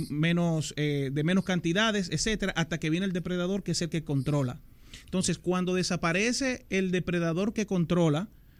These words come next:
entonces ya el, los demás que están en los términos medios, en los rasgos medios, como son los meros, como son los pargos,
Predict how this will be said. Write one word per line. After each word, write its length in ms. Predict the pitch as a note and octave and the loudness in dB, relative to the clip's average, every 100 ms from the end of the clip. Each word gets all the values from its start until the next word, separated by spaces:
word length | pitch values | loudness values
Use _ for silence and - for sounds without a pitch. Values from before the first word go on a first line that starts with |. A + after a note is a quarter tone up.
| - - | -20 -2
entonces 420 | D#3 E3+ G3+ G3 | 0 2 2 2
ya 380 | D#3+ F3+ G#3+ - - | 4 4 4 0 -2
el, 800 | E3+ E3 E3 D#3+ D#3+ D#3 D3+ - | 2 4 4 4 4 4 2 2
los 380 | D#3 D#3+ D#3 D3+ | 2 4 2 2
demás 320 | D#3 F#3 A3+ | 4 4 2
que 120 | F#3+ | 0
están 200 | - F#3 | 0 0
en 80 | G3+ | 2
los 160 | F#3+ | 0
términos 340 | F#3 F#3 G3 F#3+ | 0 0 2 2
medios, 260 | F#3+ F#3 | 2 2
en 40 | E3 | 2
los 80 | D#3 | 0
rasgos 240 | F3 F#3+ | 0 0
medios, 280 | G3 F#3 E3 | 2 2 0
como 200 | D3+ C#3+ | 0 -2
son 180 | D#3 E3 | 0 2
los 100 | D#3 | 2
meros, 320 | E3+ F3 D#3 | 2 0 0
como 180 | C#3+ C#3 | -2 -2
son 160 | D#3+ | 0
los 100 | E3+ | -2
pargos, 480 | - F3 D3+ D#3 - | 0 0 0 -4 -10